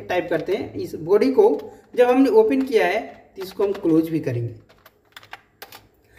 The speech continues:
अब इस body के अंतर्गत जो भी आपको matter लिखना है वो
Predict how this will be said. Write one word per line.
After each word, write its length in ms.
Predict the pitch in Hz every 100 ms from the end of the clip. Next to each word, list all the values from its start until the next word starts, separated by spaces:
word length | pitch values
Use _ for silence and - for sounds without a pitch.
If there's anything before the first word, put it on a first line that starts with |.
| _ -
अब 120 | 233
इस 140 | 269 220
body 280 | 220 247
के 100 | 294
अंतर्गत 540 | 294 285 277 254 254 -
जो 140 | 165 262
भी 160 | 269 285
आपको 220 | 262 226
matter 280 | 226 220 220
लिखना 300 | 190 196 196
है 60 | 190
वो 240 | 180